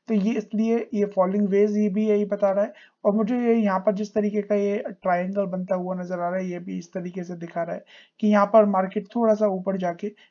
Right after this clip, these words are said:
ओके, यहाँ पर एक आइलैंड टाइप में बना के और फिर गिरती हुई नजर आएगी और यहाँ पर इस पे सपोर्ट लेती हुई नजर आ सकती है और एक राउंड टॉप भी बन जाएगा। इसके बाद यहाँ पर एक, अ, फॉलिंग वेज भी तैयार हो जाएगा और फिर इसके बाद जब चीजें ऊपर निकलेगी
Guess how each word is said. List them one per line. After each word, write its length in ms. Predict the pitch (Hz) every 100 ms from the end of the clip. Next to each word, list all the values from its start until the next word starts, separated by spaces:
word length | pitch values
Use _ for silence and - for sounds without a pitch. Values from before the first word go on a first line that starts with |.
| -
ओके, 200 | 180 180
यहाँ 180 | 208 185
पर 140 | 196
एक 160 | 196 190
आइलैंड 360 | 170 170 180 185
टाइप 220 | 180 175
में 120 | 185
बना 220 | 170 165 165
के 220 | 170 - _ _ -
और 360 | 180 175 180 180
फिर 200 | 214 196
गिरती 300 | 180 196 196
हुई 140 | 190
नजर 280 | 190 175 175
आएगी 260 | 170 170 190
और 220 | 190 185
यहाँ 180 | 175 170
पर 280 | 170 185 208 _ _
इस 120 | 214 202
पे 180 | -
सपोर्ट 380 | 208 196 190 165
लेती 260 | 143 147 156
हुई 140 | 165
नजर 280 | 170 147 143
आ 60 | 135
सकती 340 | - _ 156
है 140 | 156 - _ _ -
और 140 | 175 190
एक 160 | 196
राउंड 380 | 185 170 185 175
टॉप 160 | 175 165
भी 140 | 180
बन 200 | 202 202
जाएगा। 360 | 202 202 208 220 - _ -
इसके 240 | 180 -
बाद 240 | 185 180 180
यहाँ 140 | 170
पर 200 | 170 170
एक, 180 | 170 175
अ, 260 | 165 160
फॉलिंग 400 | 170 170 156 160 160
वेज 260 | 180 180
भी 80 | 196
तैयार 320 | 196 202 196
हो 80 | 190
जाएगा 300 | 196 190 196
और 140 | 208 196
फिर 140 | 190
इसके 220 | 185 -
बाद 140 | 180 170
जब 140 | 170 -
चीजें 200 | 170 160
ऊपर 320 | 151 165 165
निकलेगी 500 | 165 175 185 208